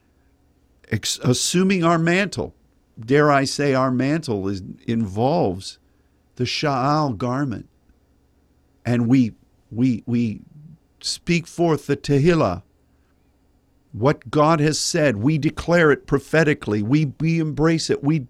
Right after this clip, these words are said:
we say it. We have not forgotten it, just as Mary did not forget. And that in itself dispels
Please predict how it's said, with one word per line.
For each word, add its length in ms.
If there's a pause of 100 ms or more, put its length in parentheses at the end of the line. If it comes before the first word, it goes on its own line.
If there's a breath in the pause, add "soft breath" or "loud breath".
(140)
we 140
say 360
it. 140
We 160
have 140
not 240
forgotten 580
it, 160 (400 soft breath)
just 260
as 120
Mary 500
did 280
not 260
forget. 380 (400 soft breath)
And 360
that 340
in 160
itself 720
dispels 920